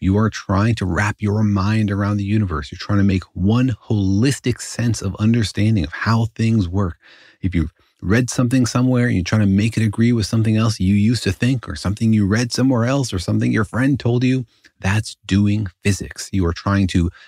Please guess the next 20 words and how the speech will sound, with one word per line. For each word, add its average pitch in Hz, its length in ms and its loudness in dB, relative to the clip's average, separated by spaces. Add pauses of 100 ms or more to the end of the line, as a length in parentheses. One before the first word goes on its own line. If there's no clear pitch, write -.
(120)
unify 95 680 0
your 92 380 0
understanding. 80 760 -4
You're 80 100 -6
saying, 87 380 -2 (280)
"I 107 220 0
need 131 220 2
to 92 60 -6
have 87 260 -2
one 113 640 0
set - 480 -6
of 107 160 -4
ideas 90 580 0
that 82 140 -10
describes 104 800 -4
the 78 140 -4
entire 95 560 -2
universe, 78 540 -6 (340)
that - 120 -8
explains 76 640 -4